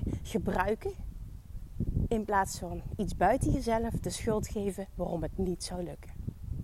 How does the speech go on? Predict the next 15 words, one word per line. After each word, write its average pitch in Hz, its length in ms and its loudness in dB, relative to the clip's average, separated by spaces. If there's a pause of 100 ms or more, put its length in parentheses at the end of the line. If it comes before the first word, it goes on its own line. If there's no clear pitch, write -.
(600)
En 185 180 2
dat 196 280 0 (100)
verandert 190 580 0 (120)
je 185 180 4
complete 170 460 0
realiteit. 160 720 0 (1500)
En 208 160 0
dat 196 180 4
gaat 247 200 0
dus 226 220 0
ook, 226 280 -2
hey, 180 240 -4 (400)
de 233 360 6 (460)
reden 233 440 4
zijn 196 360 -2